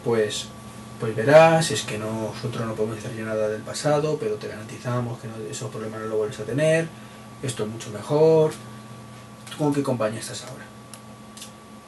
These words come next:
Ya les explico con Yastel, que estoy muy contento. Y ellos, bueno, digo ellos, eh, son dos llamadas, el primer día fue una mujer, el segundo un hombre, pero básicamente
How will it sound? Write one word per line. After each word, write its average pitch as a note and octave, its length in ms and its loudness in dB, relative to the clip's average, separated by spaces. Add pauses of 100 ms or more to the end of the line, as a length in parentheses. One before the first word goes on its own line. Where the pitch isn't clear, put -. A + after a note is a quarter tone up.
(120)
Ya A2 80 -6
les G#2+ 100 -6
explico A2+ 320 -8
con A2+ 140 2
Yastel, A#2+ 340 2
que C#3 60 -4
estoy A#2+ 160 -8
muy A2+ 100 -6
contento. D3+ 540 0 (2000)
Y C#3 120 12
ellos, F3 280 6 (560)
bueno, D3 260 6
digo B2+ 240 6
ellos, A2 380 2
eh, A#2+ 160 2
son B2 180 2
dos C3 100 2
llamadas, A#2+ 440 0
el G#2 140 -8
primer A#2 300 -6
día A#2+ 140 0
fue A#2+ 120 -2
una A#2 100 -2
mujer, A#2+ 260 0
el C3+ 80 2
segundo A2+ 320 -4
un B2 80 -2
hombre, A#2+ 240 -2
pero G#2+ 160 -6
básicamente B2 720 -2